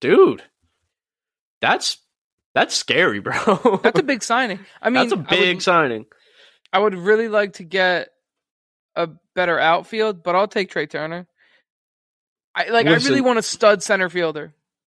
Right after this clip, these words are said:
Speaker 1: Yeah, you got, you need, you need, like, a, like, a Starling Marte type of center fielder. Get him, Castellanos, and, and, uh, Harper, and, like, I mean, Castellanos isn't a very good outfielder,
Speaker 2: Well, Harper's
Speaker 1: but, like,
Speaker 2: getting surgery, so he might not even,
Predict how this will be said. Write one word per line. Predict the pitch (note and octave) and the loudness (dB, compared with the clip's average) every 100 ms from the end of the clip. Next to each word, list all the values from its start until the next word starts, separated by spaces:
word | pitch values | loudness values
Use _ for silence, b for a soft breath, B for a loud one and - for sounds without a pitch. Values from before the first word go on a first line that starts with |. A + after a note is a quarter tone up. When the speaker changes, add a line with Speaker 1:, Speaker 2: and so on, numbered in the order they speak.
| _ _ _ _ _ _ _ | _ _ _ _ _ _ _
Speaker 1:
Yeah, | B2 C#3 | -2 0
you | A2+ A#2+ | 0 -2
got, | E3 E3+ | -2 -2
you | F3 | -2
need, | G3 G3 D#3 | 0 0 -4
you | E3 | -4
need, | G#3 A3+ F#3+ | -2 -2 0
like, | E3 E3+ | 0 2
a, | C#3+ B2+ A#2+ A2 G#2 _ _ _ _ _ _ _ _ _ _ _ | 4 4 4 2 -2 _ _ _ _ _ _ _ _ _ _ _
like, | C3 | -10
a | B2+ | -8
Starling | - B2 B2 B2 A#2 | -2 2 2 2 -2
Marte | G#2 G#2+ G2+ G#2 F#2 | -6 -6 -6 -8 -8
type | G#2+ G2+ G2+ | -8 -10 -8
of | - | -6
center | G2 F#2 | -6 -6
fielder. | - F#2 F2 E2+ _ _ _ _ _ _ - | -6 -6 -6 -10 _ _ _ _ _ _ -2
Get | F#3+ | -2
him, | C3 C#3 D#3+ D#3+ | 2 0 0 -4
Castellanos, | C#3 C3+ - C3+ B2 B2+ C3 C3 B2 | 0 0 0 -2 0 0 -2 -4 -6
and, | A2 G#2 G2+ G#2+ _ A2 | -10 -10 -14 -18 _ -10
and, | G#2 G2+ | -8 -6
uh, | F#2+ F2+ F2 _ A#2 | -4 -4 -6 _ -2
Harper, | A2+ A#2 D#3 D3 D3 - | -2 0 0 0 -2 -8
and, | A2 A#2 A#2 - | -12 -10 -12 -8
like, | A#2 G#2+ _ C#3+ | -8 -8 _ -8
I | |
mean, | C#3+ C3+ | -6 0
Castellanos | E3 - A#2+ A#2+ G#2+ A2 | 0 2 -2 -2 -4 -8
isn't | A2 G2+ | -12 -10
a | |
very | G2+ G2+ | -6 -6
good | G2+ G2+ | -4 -4
outfielder, | G2 - F#3 | -4 -2 0
Speaker 2:
Well, | G3 | 2
Harper's | B3 C#4+ | 2 2
Speaker 1:
but, | G3+ | -2
like, | G3+ | -2
Speaker 2:
getting | E3+ F#3+ | -4 -6
surgery, | G3 F#3 E3 D#3 | -4 -4 -4 -10
so | E3 | -10
he | F#3+ G#3+ | -8 -6
might | G3+ F3+ | -4 -2
not | E3+ E3 | -2 -2
even, | D#3 E3 D#3+ D3+ | -6 -8 -10 -12